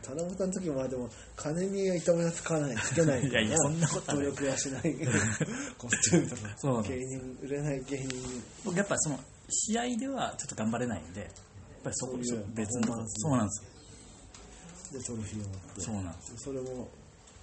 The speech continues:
Speaker 1: 言わないと、いろいろ自分で、ね、自己発信して。
Speaker 2: そうなんです。
Speaker 1: そもそも今日のは、
Speaker 2: はい。
Speaker 1: あれなの？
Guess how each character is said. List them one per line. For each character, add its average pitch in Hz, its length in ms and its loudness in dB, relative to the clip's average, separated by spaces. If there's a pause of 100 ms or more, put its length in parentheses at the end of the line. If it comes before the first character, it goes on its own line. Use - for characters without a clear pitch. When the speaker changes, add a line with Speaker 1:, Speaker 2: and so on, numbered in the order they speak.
(100)
Speaker 1:
言 127 160 -4
わ 110 100 -4
な 101 100 -4
い 104 80 -4
と、 101 140 -10
い 127 100 -6
ろ 151 120 0
い 151 40 2
ろ 151 60 0
自 143 160 -4
分 143 180 -2
で、 143 140 2
ね、 - 60 -4 (720)
自 120 80 -6
己 110 40 -10
発 123 200 -8
信 98 200 -6
し - 160 -10
て。 - 80 -8
Speaker 2:
そ 147 100 0
う - 40 4
な 113 40 4
ん 104 40 2
で 90 60 -2
す。 277 60 2
Speaker 1:
そ 277 60 4
も 226 60 2
そ 120 80 -6
も 107 140 -6
今 147 120 0
日 214 120 2
の 104 80 -4
は、 104 60 -4 (240)
Speaker 2:
は 135 100 -2
い。 - 140 -6
Speaker 1:
あ 139 60 -6
れ 151 80 0
な 175 60 0
の？ 120 60 -4